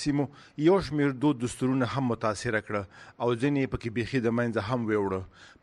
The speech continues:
پخوا به د قبایلي سیمو په ځینو برخو کې د وړوکي اختر خبر ورکولو لپاره بېلابېلې طریقې استعمالولی شوې. او په کورمه او اورکزۍ کې به په غرونو اور لګولی شو، نو د باجوړ په پخواني ریاست کې به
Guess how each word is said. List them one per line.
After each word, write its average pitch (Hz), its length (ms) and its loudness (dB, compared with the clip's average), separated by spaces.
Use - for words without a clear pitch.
پخوا 151 300 6
به 131 120 2
د 135 140 -2
قبایلي 127 400 2
سیمو 151 200 0
په 117 140 2
ځینو 123 260 2
برخو 147 280 2
کې - 420 -6
د 160 120 8
وړوکي 175 360 4
اختر 165 260 -6
خبر 139 320 4
ورکولو 139 400 4
لپاره 131 340 0
بېلابېلې 120 540 0
طریقې 110 360 -4
استعمالولی 110 720 0
شوې. - 460 -8
او 120 160 4
په 120 60 -2
کورمه 135 240 4
او 110 140 4
اورکزۍ 113 400 0
کې 143 140 0
به - 380 -2
په 160 120 4
غرونو 170 260 2
اور 160 180 4
لګولی 165 480 2
شو، 151 120 -2
نو 135 120 2
د 160 120 4
باجوړ 160 360 4
په 139 80 -4
پخواني 131 440 0
ریاست 120 360 2
کې 160 160 2
به 147 80 4